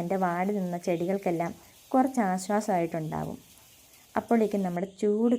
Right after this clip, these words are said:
കഞ്ഞി തിളച്ച് വന്നിട്ടുണ്ട്. കഞ്ഞികുടിയെല്ലാം കഴിഞ്ഞ് ഒന്ന് ഉച്ചയ്ക്ക് കിടന്നുറങ്ങി എഴുന്നേറ്റപ്പോഴേക്കും ഇതാണ്ട് ചേട്ടായി വരുന്ന സമയമായി കേട്ടോ. മഴ പെയ്തതുകൊണ്ട്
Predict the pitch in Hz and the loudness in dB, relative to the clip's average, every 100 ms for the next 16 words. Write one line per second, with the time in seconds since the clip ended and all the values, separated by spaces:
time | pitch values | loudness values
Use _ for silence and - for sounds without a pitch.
0 | 214 170 180 190 165 160 196 170 160 160 | 0 -2 -2 0 0 -2 -4 -4 -4 -6
1 | 160 170 254 - - _ - 247 247 262 | -6 -6 -8 -10 -20 _ 4 6 8 6
2 | 262 202 175 175 170 165 160 214 - _ | 6 4 2 -2 -2 -4 -2 -4 -6 _
3 | - 202 180 - 196 196 190 170 180 190 | -2 -2 -2 -4 -6 -4 -2 -2 0 -2
4 | 160 170 233 - _ _ - 240 240 247 | -4 -4 -6 -8 _ _ 2 6 6 6
5 | 233 - 165 160 156 156 175 - 170 165 | 4 2 -2 -4 -4 -4 -8 -6 -6 -6
6 | 160 180 - _ _ 208 196 190 214 175 | -8 -12 -16 _ _ 0 0 2 0 0
7 | 160 175 - 165 175 170 147 156 156 - | -2 -4 -4 -4 -2 -2 -2 -2 -2 -4
8 | - - _ _ _ _ _ _ _ - | -6 -12 _ _ _ _ _ _ _ 4
9 | 254 254 277 233 185 190 196 202 | 6 6 4 4 2 0 0 0